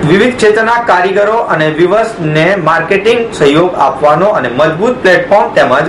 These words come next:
પ્રોડક્ટને અને વિવિધ ચીજ વસ્તુઓના વેચાણ માટે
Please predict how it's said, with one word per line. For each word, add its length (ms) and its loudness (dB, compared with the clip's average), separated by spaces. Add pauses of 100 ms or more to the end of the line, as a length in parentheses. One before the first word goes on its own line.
પ્રોડક્ટને 800 0 (100)
અને 160 2
વિવિધ 440 0 (180)
ચીજ 200 0
વસ્તુઓના 500 0
વેચાણ 520 0
માટે 480 0